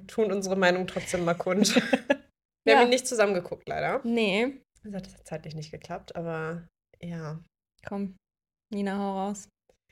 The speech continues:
Speaker 1: Also, ich habe diesem Film zwei Sterne gegeben bei Letterboxd.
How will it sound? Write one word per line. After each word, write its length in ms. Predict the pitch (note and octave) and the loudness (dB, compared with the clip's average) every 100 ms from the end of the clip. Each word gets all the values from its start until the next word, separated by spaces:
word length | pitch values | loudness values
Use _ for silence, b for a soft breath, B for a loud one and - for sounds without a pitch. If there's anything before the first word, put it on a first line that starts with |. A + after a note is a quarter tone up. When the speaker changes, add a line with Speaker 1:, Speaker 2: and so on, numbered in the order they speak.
| b b b b b _ _ _ - - - _ _ _ _ _ - - | b b b b b _ _ _ -20 -20 -20 _ _ _ _ _ -20 -2
Speaker 1:
Also, 300 | G3 E3+ E3+ | -2 0 -4
ich 140 | F3 | 2
habe 180 | G#3+ A3 | 4 4
diesem 220 | G#3 G3+ | 2 -8
Film 280 | F#3+ G3+ G3 | -6 -6 -6
zwei 380 | - D3 E3 E3+ | -8 0 2 2
Sterne 440 | E3+ - C#3 D3+ | -2 -6 -6 -6
gegeben 440 | C#3 C#3+ C3+ - B2+ | -12 -12 -12 -12 -12
bei 100 | G2+ | -10
Letterboxd. 920 | F#2 - F3 F3+ A#3+ F4+ - - | -10 -12 -10 0 2 0 -10 -14